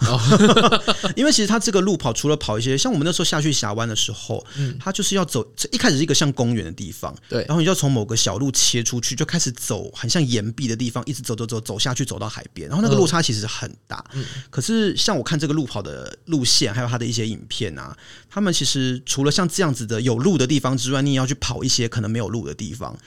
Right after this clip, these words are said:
Speaker 2: 所以你可能就是要手脚并用的爬上爬下，然后跑在石灰岩山体上面这样子。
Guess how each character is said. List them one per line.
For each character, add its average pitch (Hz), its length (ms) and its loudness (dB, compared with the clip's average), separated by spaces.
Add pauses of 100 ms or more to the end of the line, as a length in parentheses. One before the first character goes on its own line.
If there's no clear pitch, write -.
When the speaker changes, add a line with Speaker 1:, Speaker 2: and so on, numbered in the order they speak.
(160)
Speaker 2:
所 165 140 0
以 - 20 4
你 170 60 0
可 143 80 2
能 117 80 0
就 127 80 0
是 123 100 0
要 123 100 2
手 117 220 0
脚 95 160 -2
并 131 160 -4
用 120 140 -2
的 104 80 -4
爬 139 180 -8
上 117 160 -2
爬 - 140 -10
下， - 280 -2 (180)
然 120 120 -4
后 131 60 -6
跑 110 160 -2
在 139 100 0
石 117 160 4
灰 123 160 0
岩 107 140 -2
山 107 200 -2
体 - 160 -10
上 - 240 -2
面 78 160 -10
这 - 120 -8
样 67 100 -12
子。 - 160 -14